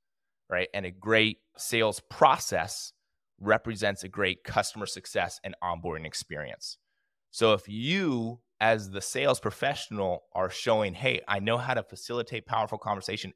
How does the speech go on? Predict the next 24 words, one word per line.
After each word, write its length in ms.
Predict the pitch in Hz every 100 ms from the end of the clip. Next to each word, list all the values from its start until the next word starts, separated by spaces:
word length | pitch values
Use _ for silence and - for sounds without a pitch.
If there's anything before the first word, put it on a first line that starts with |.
| -
ask 260 | 110 -
good 120 | 104 85
questions," 640 | 110 107 - 90 85 - _ _ _ _ _ _
you 240 | 120 165
yourself 640 | 202 165 - 120 143 165 - 107
are 320 | 110 104 -
a 60 | 98
better 300 | 90 110 113
representation 720 | 110 - - 98 101 104 107
of 140 | 101 92
your 80 | 87
product 400 | - 98 123 -
than 100 | 107
your 100 | 92
product 420 | - 80 80 78
is 160 | 65 67
at 180 | 53 -
times. 420 | - - - - _ _ _ _
So 120 | - 82
if 100 | 107
you 80 |
can 80 | 135
do 100 | 139
that, 320 | 123 135 98